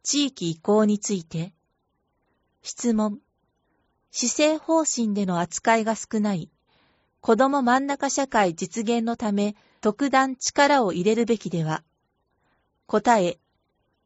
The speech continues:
子どもたちの夢が叶えられるよう、ニーズを掌握し、全庁一丸となりサポートしていく。新年度予算質問。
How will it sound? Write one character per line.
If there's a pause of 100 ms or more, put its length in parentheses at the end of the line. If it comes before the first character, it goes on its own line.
(220)
子
ど
も
た
ち
の
夢
が
叶
え
ら
れ
る
よ
う、 (300)
ニ
ー
ズ
を
掌
握
し、 (420)
全
庁
一
丸
と
な
り
サ
ポ
ー
ト
し
て
い
く。 (1300)
新
年
度
予
算
質
問。